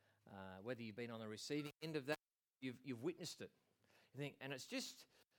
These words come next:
it's just got in and under, you know, your values, your beliefs, and it's like, "Whoa, sure about that." Like, it's just, it's made you uncomfortable. That photo, uh, was taken in a town in nineteen ninety-six,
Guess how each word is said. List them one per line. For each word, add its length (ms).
it's 160
just 220
got 220
in 200
and 120
under, 400
you 80
know, 80
your 200
values, 500
your 100
beliefs, 560
and 100
it's 160
like, 220
"Whoa, 260
sure 220
about 240
that." 260
Like, 120
it's 120
just, 140
it's 180
made 240
you 240
uncomfortable. 560
That 220
photo, 500
uh, 260
was 140
taken 480
in 120
a 80
town 460
in 120
nineteen 380
ninety-six, 800